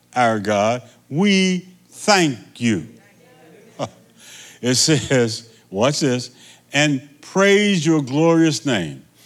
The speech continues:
In verse fourteen, that's where I want you to see, it says,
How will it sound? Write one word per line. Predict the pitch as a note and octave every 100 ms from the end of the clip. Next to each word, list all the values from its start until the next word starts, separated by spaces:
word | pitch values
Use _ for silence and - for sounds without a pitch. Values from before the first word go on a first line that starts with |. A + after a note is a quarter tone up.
| - -
In | G2+ G#2
verse | D3 C#3+
fourteen, | - E3+ D3+ D3+ D3+
that's | D3 A#2+
where | D3
I | C#3+
want | C#3+ C3
you | D3
to | C3+
see, | B2 E3+ D#3+ D3 - - -
it | B2 C3+
says, | - D3 C#3 B2+